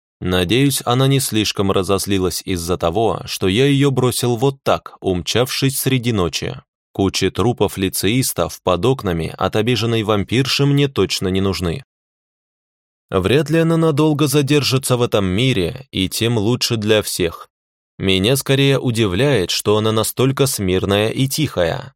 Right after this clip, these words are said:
Скорее всего, если бы тут находили обескровленные тела, то весь город на ушах бы стоял, а раз этого нет... Хм, странно. Из своей божественной сути я выскреб,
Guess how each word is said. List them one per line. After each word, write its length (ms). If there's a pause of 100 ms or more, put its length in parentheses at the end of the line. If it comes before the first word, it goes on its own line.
(160)
Скорее 540
всего, 600
если 400
бы 160
тут 200
находили 520
обескровленные 1120
тела, 680
то 100
весь 300
город 420
на 160
ушах 540
бы 120
стоял, 640
а 180
раз 260
этого 340
нет... 440 (800)
Хм, 380 (480)
странно. 840 (760)
Из 240
своей 460
божественной 800
сути 340
я 240
выскреб, 640